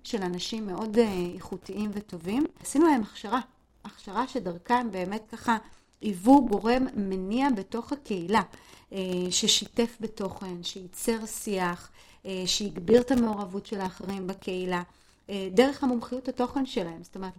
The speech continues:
לקחנו את מה ש-, מה ש-, במה שהם טובים, ויצרנו איזשהו שיח מקצועי. השלב השלישי שלנו היה תהליך של הרצה. זאת אומרת, אמרת שנה וחצי, אנחנו חצי שנה לפני עבדנו.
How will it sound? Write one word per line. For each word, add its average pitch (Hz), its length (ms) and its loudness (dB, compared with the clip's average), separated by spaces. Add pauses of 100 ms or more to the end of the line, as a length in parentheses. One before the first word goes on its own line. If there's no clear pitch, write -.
לקחנו 240 320 -2
את 202 120 -14
מה 208 160 -4
ש-, - 140 -14 (340)
מה 196 120 -10
ש-, - 100 -14
במה 202 240 -8
שהם 190 200 -8
טובים, 202 380 -6
ויצרנו 202 500 -4
איזשהו 190 340 -12
שיח 185 380 -10
מקצועי. 175 500 -12 (500)
השלב 262 320 6
השלישי 320 380 -6
שלנו 294 260 0
היה 185 140 2 (240)
תהליך 196 340 -6
של 220 160 -2
הרצה. - 420 -8 (280)
זאת - 140 -20
אומרת, 180 320 -10
אמרת 220 240 0
שנה 208 260 -4
וחצי, 226 360 -8
אנחנו 208 220 -8
חצי - 240 -14
שנה 214 280 -8
לפני 214 360 -8
עבדנו. 196 420 -4